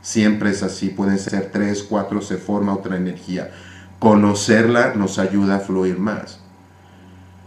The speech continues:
Les quiero mandar un fuerte abrazo y saludo a Carla y a Max.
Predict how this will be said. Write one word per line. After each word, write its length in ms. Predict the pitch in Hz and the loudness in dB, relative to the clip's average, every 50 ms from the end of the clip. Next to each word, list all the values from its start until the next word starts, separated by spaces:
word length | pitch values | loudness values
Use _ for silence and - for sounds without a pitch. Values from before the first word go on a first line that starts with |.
| - - - - - - - - - - | -20 -20 -20 -20 -20 -20 -20 -20 -20 -20
Les 100 | - - | -8 0
quiero 540 | - 117 110 113 110 107 101 - - - - - | 4 6 6 6 6 4 4 2 -2 -6 -10 -6
mandar 360 | - 95 92 95 95 98 101 101 | -2 0 0 2 2 2 2 2
un 120 | 101 101 | 2 0
fuerte 320 | - 110 104 98 - - | 2 2 2 2 2 2
abrazo 580 | 92 92 92 95 98 101 98 - - 98 92 85 - - - - - - - - - - - - - | 2 4 6 6 6 6 4 2 -2 -4 -4 -4 -6 -14 -20 -20 -20 -20 -20 -20 -20 -20 -18 -10 -6
y 100 | 104 92 | -6 -6
saludo 760 | 85 - 92 82 85 90 92 95 95 90 90 87 85 87 - - - - - - - - - - | -4 -4 -4 -2 0 2 2 2 2 2 0 0 -2 -4 -8 -14 -20 -20 -20 -20 -20 -20 -14 -10
a 380 | - 87 82 80 80 78 78 80 - - - - - - - | -8 -8 -8 -8 -10 -10 -12 -14 -18 -20 -20 -20 -20 -18 -8
Carla 360 | - 101 92 92 95 95 92 92 | -2 0 0 2 2 2 0 0
y 120 | 90 90 | 0 -2
a 60 | 82 | -4
Max. 520 | 82 85 92 95 95 90 90 - - - | -4 -4 -2 -2 -2 -4 -6 -8 -14 -20